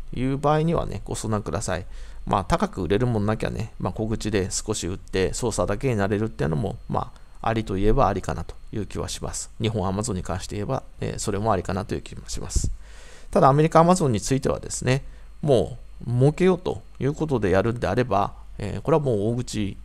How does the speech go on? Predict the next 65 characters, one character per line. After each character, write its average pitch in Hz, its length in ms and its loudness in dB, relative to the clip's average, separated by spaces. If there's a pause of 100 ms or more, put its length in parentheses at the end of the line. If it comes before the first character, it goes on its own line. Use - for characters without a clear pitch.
(120)
以 113 80 0
外 104 180 4
の 73 140 -2
選 110 200 -2
択 113 220 -4
は 101 100 0
な 117 140 0
く - 80 -10
て - 100 -6
で - 80 -12
す - 120 -8
ね、 156 180 4 (760)
い 151 80 4
ず 156 100 6
れ 196 80 10
小 202 120 0
口 196 240 0
に 190 60 2
す 185 140 2
る 170 100 0
と 170 80 -2
し - 80 -4
て - 80 0
も、 156 120 4
初 139 260 4
め 170 100 6
は 160 80 6
大 165 120 6
口 160 220 -2
で、 165 300 6 (300)
え 120 520 2
ー、 - 40 -2
良 196 100 4
い 147 60 4
評 135 180 4
価 - 140 0
を 87 80 2
ね、 135 240 2 (120)
た 135 100 -2
く - 60 -8
さ 147 100 2
ん 151 60 4
も 147 100 4
ら 151 80 6
っ 151 40 2
て - 160 0
悪 127 220 6
い - 20 -2
評 156 160 4
価 117 80 2
の 98 100 2
ダ 101 120 2
メ 135 140 6
ー - 20 6
ジ 135 100 0
が 95 80 2
な 95 140 2
く 117 100 -2
な 123 100 6
っ 131 40 -6
て 104 100 0
か 113 80 4
ら 76 120 4
と - 120 -10
か、 - 180 -6